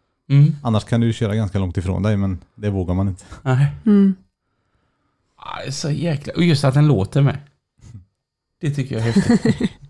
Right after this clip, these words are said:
Speaker 3: Ja, hur fick du in ljudet? Är det, du har ju spelat in det själv då från
Speaker 2: Nej, nej, jag, detta ljudet som är, den har jag hittat på YouTube.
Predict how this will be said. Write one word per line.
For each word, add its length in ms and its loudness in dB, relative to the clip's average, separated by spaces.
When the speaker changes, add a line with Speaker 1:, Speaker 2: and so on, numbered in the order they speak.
Speaker 3:
Ja, 60 2
hur 140 6
fick 180 -2
du 100 2
in 200 6
ljudet? 340 4
Är 100 4
det, 280 4
du 140 2
har 120 4
ju 80 2
spelat 360 0
in 220 4
det 160 2
själv 340 2
då 140 2
från 140 0
Speaker 2:
Nej, 180 4
nej, 440 2
jag, 220 0
detta 240 0
ljudet 260 0
som 100 -4
är, 60 -4
den 140 -2
har 60 0
jag 120 0
hittat 180 -8
på 80 -4
YouTube. 300 -6